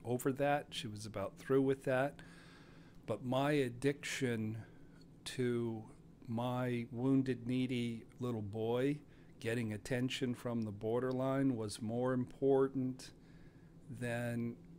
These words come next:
my financial security. It was more important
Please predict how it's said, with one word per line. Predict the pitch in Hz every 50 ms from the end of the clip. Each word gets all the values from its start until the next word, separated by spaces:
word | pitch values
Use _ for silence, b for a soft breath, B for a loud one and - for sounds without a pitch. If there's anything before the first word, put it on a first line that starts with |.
| - - - - -
my | - 113 110 110
financial | 101 - - 120 120 127 127 123 123 127 123 - - 120 117
security. | - - - 110 - - - 117 113 117 120 120 120 123 123 123 123 117 - -
It | 131 117 113
was | 117 113 110 107 - -
more | 123 110 110 113 113 113 113
important | 110 110 117 - - - 120 117 117 120 - 131 123 120 120 120 - -